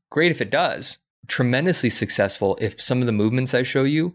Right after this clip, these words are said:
based on what we know about physiology and psychology, they could create a tremendous immediate change for you right now. If that happens, wonderful. But I don't want you to come here looking for a change right now. I want you to come to my system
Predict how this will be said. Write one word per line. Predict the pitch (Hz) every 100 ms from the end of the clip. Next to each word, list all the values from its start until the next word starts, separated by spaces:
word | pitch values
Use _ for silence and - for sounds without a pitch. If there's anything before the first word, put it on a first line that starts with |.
| -
based | 127 131 -
on | 135
what | 123 117
we | 120
know | 113
about | 113 107
physiology | - 107 107 101 107 107
and | 98
psychology, | 101 - 156 131 110
they | 123 135
could | - 151 143
create | - 139 143
a | 127 110
tremendous | - 131 127 127 139 135 - -
immediate | 120 120 123 127 120
change | - 120 120
for | -
you | 110 110
right | 104 101 117
now. | 143 - - -
If | - 127
that | 127 110
happens, | - 165 - 107 101 - _ -
wonderful. | 110 147 139 113 - - - _ _ _ _
But | 123 - -
I | 120
don't | 147 160 -
want | 127 123
you | 120
to | 107
come | - 131
here | 123 107 95
looking | 98 107 117
for | 107 98
a | 92
change | - 98 98
right | 95 95
now. | 120 139 120 - -
I | 117
want | 143 139
you | 131
to | 113
come | 110 - 110
to | -
my | 98 90
system | - 151 - 90 90